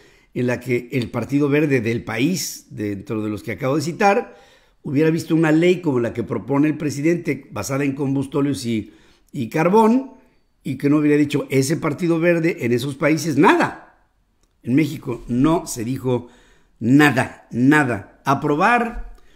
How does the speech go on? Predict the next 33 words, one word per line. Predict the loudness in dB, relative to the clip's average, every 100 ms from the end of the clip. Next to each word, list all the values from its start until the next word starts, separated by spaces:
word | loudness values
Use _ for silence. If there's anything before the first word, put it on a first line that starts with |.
| _ _
la | -4 -2
reforma | 0 0 2
eléctrica | 2 0 -2 -4 -2
es |
muy | 2 2
grave | 2 2 0 -2
porque | -6 -10 -6 -2 -2 -2 -6 _ _ _ _ _ _
no | -6 -2
solamente | 2 2 2
pone | -2 0 2
en | 2
riesgo | 0 0 2
el | 0
flujo | 0 -4 -4 -2
de | -2
la |
inversión | -2 -4 -2 0 2 0 -4 -14 _ _ _ -10
y | -8
los | -6
objetivos | -8 -8 -6 -4 -2
del | -4
país | -4 -4 -4
en | -4
materia | -6 -4 -2
de | -2
transición | -4 -6 -8 -8 -2 -2 -2 -6
de | -6
energías | -4 -4 -4 -4
limpias | 2 2 4 0 0 -8 -16 -10
o | -4
a | -2
energías | -2 -4 -4 -4
limpias, | -2 -2 0 0 0